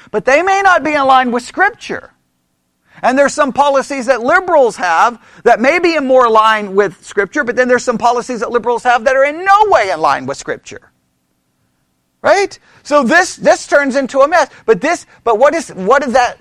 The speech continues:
that person want? He almost wants a law to be established. And, and if you, if you look at everything he has written, they've written a book. Uh, Gab's just published a book on Christian nationalism. They want a Christian nationalism.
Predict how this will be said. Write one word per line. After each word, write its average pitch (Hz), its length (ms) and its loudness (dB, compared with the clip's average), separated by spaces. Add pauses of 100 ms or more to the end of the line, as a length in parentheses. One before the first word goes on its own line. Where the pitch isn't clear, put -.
(120)
that 220 180 -4
person 240 320 -6
want? 233 160 -2
He 254 80 -2
almost 294 320 2
wants 233 320 -2
a 226 80 4
law 254 480 4
to 208 140 -8
be 190 100 -2
established. 156 720 -4 (180)
And, 196 220 0
and 202 220 -2
if 180 160 -8
you, 180 280 -8
if 160 200 -8
you 165 180 -4
look 214 220 2
at 185 80 2
everything 180 360 -2
he 180 120 -6
has 160 120 -8
written, 190 200 -4
they've 170 160 -4
written 214 180 0
a 165 60 -2
book. 208 420 0 (320)
Uh, 160 120 2
Gab's 180 440 0
just 185 200 -8
published 160 360 -4
a - 20 -10
book 185 300 -4
on 175 160 -4
Christian 202 500 -8
nationalism. 151 880 -8 (200)
They 220 120 2
want 247 200 2
a - 40 -4
Christian 247 380 -8
nationalism. 190 720 -8